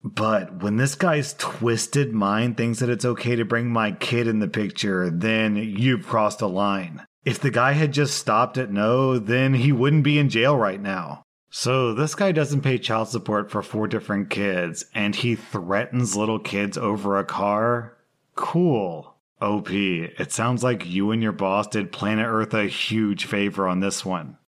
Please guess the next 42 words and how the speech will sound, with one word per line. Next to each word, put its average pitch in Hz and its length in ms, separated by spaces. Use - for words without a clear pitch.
Our 123 120
next 143 220
Reddit 107 220
post 101 240
is 110 80
from 127 180
Op. 98 320
My 107 200
employer 127 500
decided 101 460
to 107 80
convert 104 340
all 98 220
of 107 80
our 113 120
records 98 380
from 104 160
paper 113 460
to 98 140
digital. 87 600
There 117 240
were 117 200
three 107 480
immediate 101 480
problems. 95 720
Our 107 100
company 120 460
wasn't 110 300
going 110 160
to 101 80
buy 104 200
a 98 60
generic 101 460
system, 92 680
but 95 440
instead 107 380
develop 110 460
our 104 240
own 110 380
unique, 110 640
tailored 104 520
system. 90 500